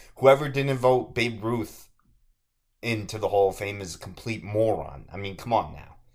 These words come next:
But, eh, but that's besides the point.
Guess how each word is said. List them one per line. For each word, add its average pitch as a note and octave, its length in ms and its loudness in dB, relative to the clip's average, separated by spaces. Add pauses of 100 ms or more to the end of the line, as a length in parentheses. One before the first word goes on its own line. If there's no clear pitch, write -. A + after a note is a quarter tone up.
(360)
But, F#2+ 400 4 (160)
eh, A2+ 140 -4 (280)
but G2+ 280 2
that's A#2 180 0
besides G#2 340 -2
the - 60 -20
point. G2+ 200 -6